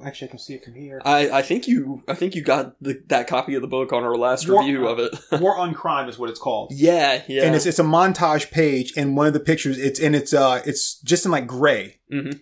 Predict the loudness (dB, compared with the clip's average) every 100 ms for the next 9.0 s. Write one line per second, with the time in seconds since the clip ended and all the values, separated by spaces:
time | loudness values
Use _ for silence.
0 | -6 -4 0 2 2 4 2 2 0 0
1 | -2 -4 -8 -20 -12 -8 -6 -6 -6 -4
2 | -4 -4 -6 2 4 4 0 -6 -6 -6
3 | -4 -2 -2 -2 -2 2 2 2 2 4
4 | 2 2 4 4 4 2 0 0 0 0
5 | 0 -4 -6 -6 -2 -2 -2 0 -2 -4
6 | _ -20 -20 _ 0 2 4 4 2 -2
7 | -8 -8 -6 -2 0 2 0 4 4 4
8 | 2 0 0 -2 -4 -6 -6 -2 -2 -4